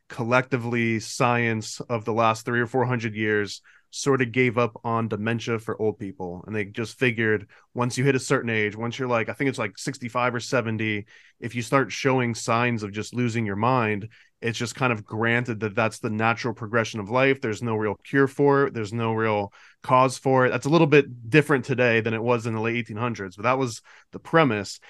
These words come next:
And what they did is they wanted to shift their focus because they noticed that young people were also developing this early onset schizophrenia, and they called it dementia praecox,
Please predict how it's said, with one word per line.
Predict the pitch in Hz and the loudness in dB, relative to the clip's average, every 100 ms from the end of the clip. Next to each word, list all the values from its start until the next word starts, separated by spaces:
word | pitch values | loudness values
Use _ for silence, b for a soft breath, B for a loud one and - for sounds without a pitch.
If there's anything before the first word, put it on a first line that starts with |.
| b | b
And | - | -2
what | 127 127 | 0 2
they | 123 | 2
did | 127 151 | 4 4
is | 135 | 4
they | 123 | 2
wanted | 127 117 | 0 0
to | 104 | -4
shift | - 131 - | -2 -2 0
their | 117 | -4
focus | 98 127 147 147 107 | -2 2 0 0 -6
because | - 113 123 | -6 -4 -4
they | 110 110 | -2 -2
noticed | 113 139 131 - | 2 2 0 -4
that | 104 | -8
young | 95 120 160 | -2 0 0
people | 156 113 110 110 104 107 b b | -2 -4 0 0 0 -4 b b
were | 113 | -6
also | - 120 139 - | 0 2 2 2
developing | 120 107 110 110 107 113 | 0 0 0 0 0 -4
this | 104 98 - | -4 -8 -4
early | 127 143 135 120 | 2 2 2 0
onset | 113 107 104 - 110 98 | -4 -4 -6 -4 -2 -4
schizophrenia, | - 120 101 101 117 107 104 | -4 -6 -6 -6 -4 -2 -4
and | 95 | -6
they | 107 | -4
called | 120 117 | 0 0
it | 107 | 0
dementia | 110 120 113 | -2 -2 -2
praecox, | 107 120 117 104 92 87 - - | -2 -2 0 -2 -2 -4 -14 -18